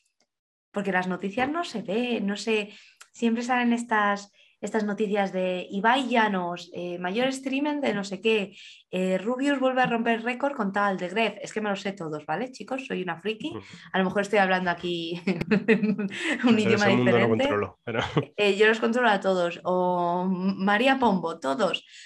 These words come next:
Speaker 1: Jolín, que se le dé un poquito de voz también a la gente que está intentando
Speaker 2: A ver,
Speaker 1: hacer esos
Speaker 2: es
Speaker 1: cambios.
Speaker 2: que si nos ponemos a hablar de, ya de noticias, es que nos metemos en otro lado. O sea,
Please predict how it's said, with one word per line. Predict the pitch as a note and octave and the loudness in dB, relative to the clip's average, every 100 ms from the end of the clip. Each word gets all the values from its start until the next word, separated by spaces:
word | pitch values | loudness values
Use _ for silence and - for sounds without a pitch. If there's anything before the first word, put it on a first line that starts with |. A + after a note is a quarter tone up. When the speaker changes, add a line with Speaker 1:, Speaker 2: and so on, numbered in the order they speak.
| - _ _ - | -20 _ _ -4
Speaker 1:
Jolín, | F#3 E3+ G#3 D4 | -2 0 -2 -2
que | A3 | -2
se | G#3+ | 0
le | F#3+ | 0
dé | F#3 | 0
un | G3 | -2
poquito | A#3+ A#3+ C#4 | -4 0 2
de | C4+ | 2
voz | A3 A#3 | 0 0
también | A3 G3+ G3 | -2 0 2
a | F#3+ | 2
la | F#3 | 0
gente | G3+ G3 F#3+ | -2 -4 -4
que | |
está | F#3+ G3 | -4 -4
intentando | F#3 E3+ G#3 | -2 0 2
Speaker 2:
A | |
ver, | G#3+ | 2
Speaker 1:
hacer | F#3 | 0
esos | - F3+ | -4 -10
Speaker 2:
es | - | -2
Speaker 1:
cambios. | - - D4+ | 0 0 2
Speaker 2:
que | C3 | 2
si | B2 | 4
nos | B2 | 2
ponemos | A#2+ A#2+ | 6 6
a | B2+ | 6
hablar | B2 A#2+ | 6 4
de, | B2 | 2
ya | A#2+ A#2+ | 2 4
de | A#2 | 4
noticias, | A#2 B2 A2+ C3 A#2 | 2 0 2 0 0
es | |
que | A2+ | -2
nos | A#2 A#2 | -2 -2
metemos | A2+ A2+ G#2 | 0 2 0
en | |
otro | F#2+ G2+ | 0 0
lado. | C3 - | 0 -4
O | |
sea, | - | -8